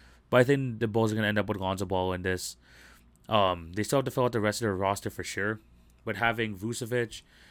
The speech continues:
Patrick Williams, Zach LaVine, and Lonzo, not a bad start. Not a bad start. And I really do think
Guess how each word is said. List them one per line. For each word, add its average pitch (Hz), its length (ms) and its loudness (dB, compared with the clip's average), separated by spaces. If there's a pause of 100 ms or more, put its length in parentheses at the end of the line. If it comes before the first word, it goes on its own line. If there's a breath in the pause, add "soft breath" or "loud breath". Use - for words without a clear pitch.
(200 loud breath)
Patrick 120 300 0
Williams, 107 600 -2 (200)
Zach 107 240 2
LaVine, 107 240 -2
and 101 80 -8
Lonzo, 117 460 -2 (440)
not 120 140 2
a 135 60 2
bad 113 180 6
start. 85 240 -4 (240)
Not 110 180 -2
a 110 40 -2
bad 107 160 0
start. 87 260 -6 (140)
And 95 80 -10
I 95 60 -4
really 104 260 -2
do 101 120 -4
think 98 280 -6